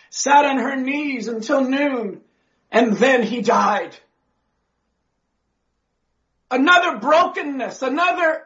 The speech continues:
calamity, another trauma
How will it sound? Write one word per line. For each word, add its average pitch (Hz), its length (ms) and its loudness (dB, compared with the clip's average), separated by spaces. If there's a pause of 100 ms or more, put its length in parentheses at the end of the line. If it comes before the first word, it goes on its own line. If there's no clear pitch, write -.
calamity, 330 840 0
another 339 500 -4
trauma 320 760 2